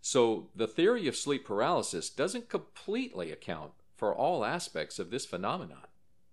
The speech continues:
Aaron McCann, writing for the website Graveyard Shift, says, "There are other theories regarding what shadow people actually are and why humans see them, and the Hat Man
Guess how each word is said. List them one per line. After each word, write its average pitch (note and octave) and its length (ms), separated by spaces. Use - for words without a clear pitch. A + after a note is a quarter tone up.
Aaron E3+ 260
McCann, A2+ 580
writing B2+ 320
for A#2 100
the G2 80
website G2+ 600
Graveyard A2 520
Shift, - 480
says, E2+ 560
"There A2 320
are G#2 440
other C3 200
theories B2 460
regarding G#2+ 440
what F#2 180
shadow B2 380
people G2+ 460
actually A#2 400
are A#2+ 300
and A2 240
why D3 220
humans B2+ 440
see F3+ 220
them, E2 220
and A2+ 120
the G2+ 60
Hat C3+ 320
Man E2+ 360